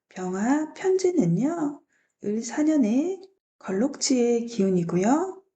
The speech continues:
정화, 정재는 을 사 년의 제왕지의 기운으로 상당히 강한 기운인데요. 금전, 재물의 기운이 상당히 길한 한 해인데요. 김요월에는 묘목, 상관이 들어오면서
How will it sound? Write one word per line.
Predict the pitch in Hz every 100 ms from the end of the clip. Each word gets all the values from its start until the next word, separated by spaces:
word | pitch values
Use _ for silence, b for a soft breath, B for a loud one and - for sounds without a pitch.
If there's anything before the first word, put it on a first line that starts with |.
| _ _ _
정화, | - 190 190 214 277 320
정재는 | - 185 175 202 180 180 285 277 - - _ _ _
을 | 196 208
사 | - 240
년의 | 202 190 311 403 392 - _ _ _
제왕지의 | 208 214 269 277 277 269
기운으로 | 190 185 175 185 302 381 349 - _ _
상당히 | - 349 359 359 339
강한 | 190 180 208 233
기운인데요. | 226 208 214 185 160 165 202 302 349 359 - _
금전, | 220 196 196 202 214 262 381 392 - _ _ _ _ _ _ _ _
재물의 | - 214 202 277 285
기운이 | 240 175 190 254 339 359 -
상당히 | - 359 349 349 285 226 339 415 - _ _ _ _ _ _
길한 | - 180 196 208 233
한 | 269 359
해인데요. | 403 349 165 170 202 302 233
김요월에는 | - 208 262 208 180 185 196 247 339 311
묘목, | 185 185 185 196 302 -
상관이 | - 392 403 381
들어오면서 | - 220 190 170 170 214 226 339 415